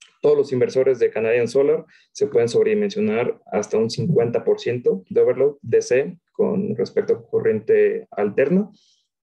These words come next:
Otro plus que tenemos, eh, en ese punto en específico respecto a otras marcas que manejan uno punto tres,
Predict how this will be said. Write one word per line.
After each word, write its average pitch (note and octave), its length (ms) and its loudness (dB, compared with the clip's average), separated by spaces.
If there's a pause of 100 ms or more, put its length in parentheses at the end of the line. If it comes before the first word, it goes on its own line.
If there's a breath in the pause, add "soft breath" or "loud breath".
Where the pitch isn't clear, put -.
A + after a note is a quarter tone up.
(440)
Otro C#3+ 300 2
plus C#3+ 240 0
que - 140 -2
tenemos, C3+ 540 0
eh, - 300 2 (100)
en A2 160 -2
ese - 180 0
punto B2+ 240 -2
en A#2+ 80 2
específico C3 600 -2
respecto - 400 -2
a - 20 2
otras A#2+ 240 -2
marcas A#2+ 340 -2
que - 140 -4
manejan A2+ 540 -4 (120)
uno B2 280 -2
punto A#2+ 240 -2
tres, B2+ 320 0